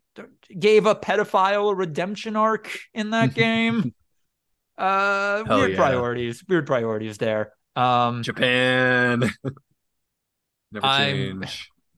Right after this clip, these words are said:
Speaker 1: I'm looking forward to the one written by, uh, Japanese writer Ryokishi oh seven, who j-, got his start writing weird fan fiction in doujin circles and has just been coming up since then.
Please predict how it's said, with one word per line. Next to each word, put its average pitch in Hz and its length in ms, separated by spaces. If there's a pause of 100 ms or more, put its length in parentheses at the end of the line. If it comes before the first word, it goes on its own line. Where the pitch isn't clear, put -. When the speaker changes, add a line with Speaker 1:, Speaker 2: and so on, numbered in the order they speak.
(920)
Speaker 1:
I'm 170 160
looking 160 240
forward 147 280
to 156 80
the 143 100
one 139 560
written 147 320
by, 135 800
uh, 123 580 (160)
Japanese 131 500
writer 139 560 (200)
Ryokishi 160 760
oh 156 180
seven, 196 560 (760)
who 151 600 (720)
j-, 170 260 (280)
got 196 320
his 190 240
start 196 420
writing 151 480
weird 190 720
fan 139 320
fiction 135 560
in 151 280
doujin 123 440
circles 113 720
and 120 120
has 113 120
just 131 200
been 113 220
coming 151 360
up 147 160
since 110 340
then. 110 320